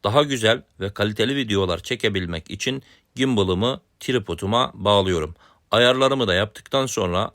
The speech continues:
artık alçı işlerimize başlamak için ayağımızın altını toparlıyorum. Bir sonraki videoda görüşmek üzere. Allah'a emanetsiniz.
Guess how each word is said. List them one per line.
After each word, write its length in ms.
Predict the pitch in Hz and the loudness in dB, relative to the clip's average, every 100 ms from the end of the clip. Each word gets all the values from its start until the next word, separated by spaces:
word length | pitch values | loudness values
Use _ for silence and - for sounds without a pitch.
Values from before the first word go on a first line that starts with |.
| _ | _
artık 420 | 120 107 - - | 0 0 -4 -2
alçı 300 | - 202 - | 0 0 -2
işlerimize 580 | 127 - 90 90 82 85 | -6 -4 -4 -4 -6 -4
başlamak 420 | 107 107 120 123 | -4 -2 -4 -4
için 300 | - - 110 - - _ _ | -6 -8 -8 -10 -20 _ _
ayağımızın 600 | 117 131 113 95 95 - | 4 4 2 0 -4 -4
altını 520 | 110 110 95 101 131 127 _ _ | 2 2 0 -4 -4 -6 _ _
toparlıyorum. 720 | - 107 113 101 95 78 76 _ - _ - | -8 2 2 2 0 -2 -8 _ -20 _ -2
Bir 160 | 156 | -2
sonraki 440 | 143 113 95 85 107 | 0 -2 -2 -4 -8
videoda 580 | 123 101 95 104 123 - _ - | -4 -2 0 2 0 -2 _ -4
görüşmek 500 | 101 98 - 110 92 | -4 -2 -4 -6 -4
üzere. 340 | 80 78 73 _ _ _ - | -6 -6 -10 _ _ _ -2
Allah'a 420 | 104 101 98 120 | 0 2 2 2
emanetsiniz. 720 | 107 90 80 76 - 60 - | 2 2 -4 -6 -12 -12 -16